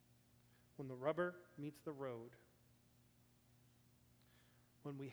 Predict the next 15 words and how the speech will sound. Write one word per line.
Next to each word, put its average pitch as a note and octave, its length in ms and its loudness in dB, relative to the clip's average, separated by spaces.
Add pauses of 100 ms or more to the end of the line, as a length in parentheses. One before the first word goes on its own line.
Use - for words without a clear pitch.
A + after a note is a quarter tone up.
have F3+ 280 4 (240)
sinned, B2 340 -6 (2500)
that C#3+ 120 0
we F3 120 -2
can F3+ 160 -6
make D#3 180 0
a - 60 -8 (220)
conscious F#3+ 420 2 (160)
decision D3+ 560 -4
to C#3+ 80 -14
be B2 140 -10 (200)
slaves D#3 520 2 (100)
to E3 60 -6
righteousness, C3+ 720 -4 (4000)
to F3+ 100 -6